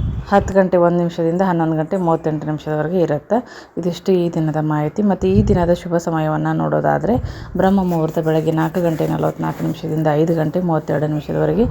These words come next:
ವಿಜಯ ಮುಹೂರ್ತ ಎರಡು ಗಂಟೆ ಇಪ್ಪತ್ತೇಳು ನಿಮಿಷದಿಂದ ಮೂರು ಗಂಟೆ ಹದಿನಾರು ನಿಮಿಷದವರೆಗೆ. ಅಬ್ಜಿನ್ ಮುಹೂರ್ತ ಹನ್ನೆರಡು ಗಂಟೆ ಒಂದು ನಿಮಿಷದಿಂದ ಹನ್ನೆರಡು ಗಂಟೆ ಐವತ್ತು ನಿಮಿಷದವರೆಗೆ. ಗೋಧೂಳಿ ಮುಹೂರ್ತ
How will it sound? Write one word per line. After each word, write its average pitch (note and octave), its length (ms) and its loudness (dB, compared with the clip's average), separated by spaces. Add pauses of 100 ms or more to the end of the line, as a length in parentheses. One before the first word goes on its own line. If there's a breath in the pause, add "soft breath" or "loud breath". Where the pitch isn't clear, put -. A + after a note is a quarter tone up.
(320 loud breath)
ವಿಜಯ F#3 240 4
ಮುಹೂರ್ತ F3 360 2
ಎರಡು E3+ 260 4
ಗಂಟೆ E3+ 240 0
ಇಪ್ಪತ್ತೇಳು D3+ 420 -2
ನಿಮಿಷದಿಂದ D3+ 500 -2
ಮೂರು E3+ 320 2
ಗಂಟೆ D#3+ 240 0
ಹದಿನಾರು D#3 440 0
ನಿಮಿಷದವರೆಗೆ. D#3+ 600 0 (360 loud breath)
ಅಬ್ಜಿನ್ F3 360 2
ಮುಹೂರ್ತ E3+ 260 2
ಹನ್ನೆರಡು E3+ 340 2
ಗಂಟೆ E3+ 240 0
ಒಂದು D#3 240 2
ನಿಮಿಷದಿಂದ D#3 480 -2
ಹನ್ನೆರಡು D#3+ 400 0
ಗಂಟೆ D#3 320 -2
ಐವತ್ತು D#3 300 0
ನಿಮಿಷದವರೆಗೆ. D3+ 600 0 (380 loud breath)
ಗೋಧೂಳಿ F3+ 380 4
ಮುಹೂರ್ತ F3 360 0